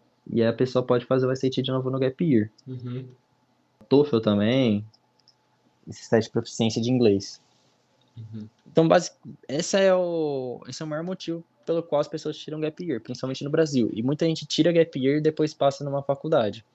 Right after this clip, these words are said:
Speaker 1: Posso dar um, um milhão de exemplos.
Speaker 2: Uhum.
Speaker 1: O Maurício,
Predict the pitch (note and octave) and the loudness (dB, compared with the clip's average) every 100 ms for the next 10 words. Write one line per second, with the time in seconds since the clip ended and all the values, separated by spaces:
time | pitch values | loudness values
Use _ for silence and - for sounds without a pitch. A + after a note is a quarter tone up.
0 | _ _ _ _ _ _ _ _ - - | _ _ _ _ _ _ _ _ -20 -20
1 | _ _ G#2+ - C3 B2 B2+ - - A#2 | _ _ 0 2 2 2 0 -8 -12 -6
2 | C3+ E3+ C#3 D#3 D#3 B2+ G2+ G#2 - - | -2 0 0 0 0 -4 -6 -12 -18 -20
3 | _ _ C3 B2+ A#2 A#2 - - - - | _ _ -8 -6 -6 -8 -12 -20 -20 -20
4 | _ A#2+ A2 A2+ C3+ D#3 - D3+ | _ 0 2 2 0 -2 -2 -4